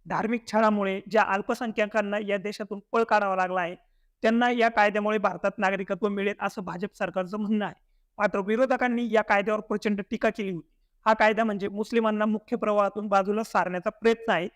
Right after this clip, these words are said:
अशी टीका विरोधी पक्षांनी केली आहे. नागरिकत्व दुरुस्ती कायदा दोन हजार एकोणावीस, नागरिकत्व दुरुस्ती कायद्याअंतर्गत बांगलादेश, अफगाणिस्तान आणि पाकिस्तानातील सहा धार्मिक अल्पसंख्याकांना म्हणजे हिंदू, बौद्ध, जैन, पारशी, ख्रिश्चन आणि शीख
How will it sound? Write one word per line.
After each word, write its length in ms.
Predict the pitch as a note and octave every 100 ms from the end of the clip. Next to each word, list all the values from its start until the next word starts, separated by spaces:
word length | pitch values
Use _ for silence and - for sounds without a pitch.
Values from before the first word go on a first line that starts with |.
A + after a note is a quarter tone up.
| _ _
अशी 200 | G#3 -
टीका 280 | A#3 A3+ A3 A3
विरोधी 240 | A3+ A3
पक्षांनी 400 | A3 G#3+ - G3+
केली 220 | G3 F3
आहे. 140 | D3+ - _ _ -
नागरिकत्व 520 | G3 G3+ A#3 B3 B3+
दुरुस्ती 380 | A3+ A3 A#3 B3
कायदा 320 | G#3+ G3+ G3+
दोन 220 | G3+ A3
हजार 180 | A3 G#3 G#3
एकोणावीस, 500 | G3+ A3 A3+ A3+ A3+ _ _ _ -
नागरिकत्व 540 | G3 A#3 A#3+ B3 C4+
दुरुस्ती 420 | A3 G3+ A#3 -
कायद्याअंतर्गत 680 | A#3+ F#3+ G3+ A#3 A3+ G#3 G#3
बांगलादेश, 640 | G3+ F3+ F3 G#3 G#3+ A3 -
अफगाणिस्तान 640 | E3 E3+ G3+ G#3+ G#3 G#3
आणि 340 | - F#3 F#3 F#3+ _
पाकिस्तानातील 720 | F3 F3 B3+ - G#3 G3 G#3 A3 _ _ _
सहा 200 | A#3+ A#3+
धार्मिक 360 | A#3 G#3+ G3+ G3+
अल्पसंख्याकांना 920 | G3+ G#3 B3 A#3 G3+ G#3 G3+ G3+ G#3 G#3
म्हणजे 240 | G3 G3+ E3
हिंदू, 380 | F#3+ A3 A3 A3+ - _ _ -
बौद्ध, 360 | A3 F3 F#3+ G3 - F3+
जैन, 280 | G#3+ G#3 G#3+
पारशी, 540 | - G3+ F3+ - F3+ - _ _ -
ख्रिश्चन 340 | A3 G#3 A3 -
आणि 160 | G3+ A3
शीख 200 | -